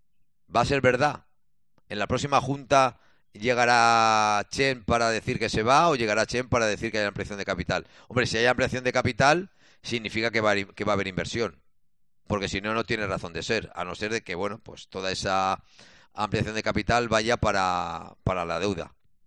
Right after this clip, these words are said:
cambiar acciones por deuda, que puede ser también. Entonces, no, no significa que haya una inversión. Simplemente, eh, Chen cambia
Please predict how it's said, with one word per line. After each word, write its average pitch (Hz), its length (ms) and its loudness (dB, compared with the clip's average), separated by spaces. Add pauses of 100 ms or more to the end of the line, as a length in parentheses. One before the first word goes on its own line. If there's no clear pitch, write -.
(140)
cambiar 101 340 -2
acciones 117 420 -2
por 92 180 -4
deuda, 87 320 -4 (540)
que 101 120 -6
puede 151 260 4
ser 110 180 -2
también. 107 320 0
Entonces, 104 460 -4
no, 113 360 -2
no 117 180 -4
significa 120 720 -2 (340)
que 107 180 0
haya 110 200 2
una 107 100 -2
inversión. 92 560 -6 (200)
Simplemente, 123 880 0
eh, 90 400 -6
Chen 123 420 -2 (440)
cambia 107 840 2